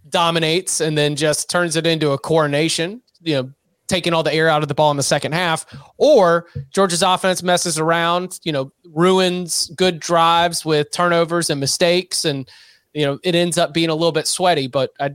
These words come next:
I do not see L S U and Georgia engaging in a sh-, in a shootout. So I, uh, I will be going with the under.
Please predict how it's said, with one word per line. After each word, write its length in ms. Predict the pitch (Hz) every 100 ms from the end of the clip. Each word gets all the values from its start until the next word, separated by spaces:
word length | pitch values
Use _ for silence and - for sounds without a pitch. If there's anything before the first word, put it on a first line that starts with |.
| - 139
I 80 |
do 260 | 143 175 208
not 260 | 190 170 -
see 420 | 170 156 139 - _ _ _ -
L 180 | 170 170
S 240 | 156 -
U 380 | 165 156 147 143
and 160 | 156 143
Georgia 520 | 151 151 143 139 131
engaging 480 | 143 147 147 135 139
in 100 | 131
a 60 |
sh-, 160 | - - -
in 120 | 143
a 100 | 135
shootout. 520 | - 151 135 110 85 _
So 440 | - - 123 113 - _ _ _
I, 220 | 123 131
uh, 160 | 123 117
I 80 | 139
will 160 | 139
be 100 | 131
going 240 | 135 131 127
with 120 | 123
the 160 | 131 -
under. 500 | 120 107 78 65